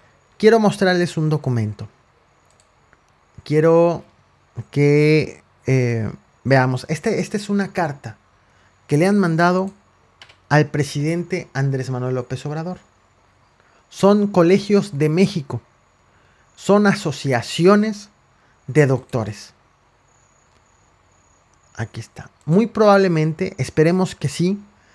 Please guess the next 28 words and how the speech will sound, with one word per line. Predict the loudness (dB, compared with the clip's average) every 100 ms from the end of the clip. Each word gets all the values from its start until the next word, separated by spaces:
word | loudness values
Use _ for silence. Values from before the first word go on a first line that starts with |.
| _ -2
este | -2 0
tema | 0 0 0
llegue | 0 0 0
a |
la | 0
conferencia | -2 -2 0 0 0 -2
matutina | -2 -6 -6 -4 -4 -8 _ _
dentro | -8 -6 -2
de | -2
unas | 0 -4 -4
horas. | -8 -8 -16 _ _ _ _ _ _ _ -20 _
Les | 2 2
cuento | 4 2 4 0
de | -2
qué | 0 0
va, | 0 -2 -10 _ _ _ _ _ _
porque | -6 -4 0
en | 2
verdad | 4 4 4
es | 2 0
bastante | -2 -2 0 2 2 -2 -4
impresionante | -6 -10 _ _ _ _ _ _ -8 -4 -4 -4 -2 0 0 -4 -12 -16 _ _ _ _ _ _ _
lo | -4 -4
que | -4
está | -8
sucediendo. | -8 -10 -12 -12 -12 -14 -18 _ _ _ _ _ _ _ _ _ _ _ _ _ -2
El | 0
pasado | 0 2 2 4 4 2 0